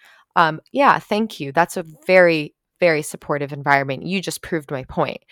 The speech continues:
And after those comments, it just got to the point where I would just be doing my job.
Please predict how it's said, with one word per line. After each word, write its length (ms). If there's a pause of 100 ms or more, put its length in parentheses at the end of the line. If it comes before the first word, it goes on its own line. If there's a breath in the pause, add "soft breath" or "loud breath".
(340 loud breath)
And 140
after 400
those 200
comments, 540
it 100
just 200
got 180
to 120
the 80
point 360
where 320
I 160
would 160
just 180
be 120
doing 260
my 140
job. 480